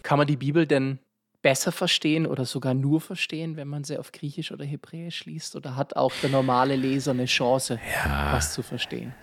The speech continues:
Speaker 2: Also, absolut. Also ich finde, es gibt so geniale Bibelübersetzungen in Deutsch, die mit einer schönen, einfachen deutschen Sprache geschrieben ist, die man lesen kann und man versteht's.
Speaker 1: Welche würdest du empfehlen?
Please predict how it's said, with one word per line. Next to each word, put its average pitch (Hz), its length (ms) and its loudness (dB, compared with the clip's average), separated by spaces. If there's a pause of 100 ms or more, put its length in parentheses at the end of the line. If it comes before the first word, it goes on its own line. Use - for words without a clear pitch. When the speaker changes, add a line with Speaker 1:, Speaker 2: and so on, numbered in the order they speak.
(280)
Speaker 2:
Also, - 260 0 (800)
absolut. - 720 0
Also 90 200 2
ich 104 180 2
finde, 113 180 2
es 95 120 -2
gibt 101 160 -2
so 120 200 2
geniale 104 380 2
Bibelübersetzungen 98 760 2
in 87 100 2
Deutsch, 92 560 2
die 90 300 4
mit 87 220 0
einer 101 80 2
schönen, 113 320 2
einfachen 104 520 0
deutschen 92 320 0
Sprache 87 380 0
geschrieben 95 420 0
ist, - 240 -2
die 85 60 2
man 82 180 2
lesen 92 260 2
kann 85 280 0
und 80 160 -2
man 80 180 0
versteht's. - 580 -2 (160)
Speaker 1:
Welche 147 240 2
würdest 143 300 0
du 170 40 4
empfehlen? 160 520 0